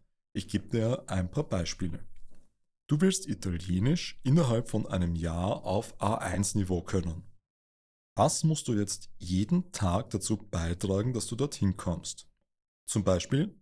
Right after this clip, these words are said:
du lädst dir eine Sprachenlern-App herunter und investierst jeden Tag mindestens dreißig Minuten mit der App. Du gehst in italienische Lokale und sprichst dort Italienisch.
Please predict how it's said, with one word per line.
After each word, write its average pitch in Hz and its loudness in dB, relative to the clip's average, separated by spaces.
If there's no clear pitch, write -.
du 113 4
lädst 98 2
dir 101 4
eine 92 4
Sprachenlern-App 98 2
herunter 107 4
und 113 4
investierst 107 2
jeden 104 2
Tag - 0
mindestens 165 2
dreißig 92 2
Minuten 98 2
mit - -2
der - 2
App. - -4
Du 104 4
gehst 110 0
in 113 0
italienische 104 2
Lokale 107 2
und 98 0
sprichst - -4
dort 110 0
Italienisch. 92 0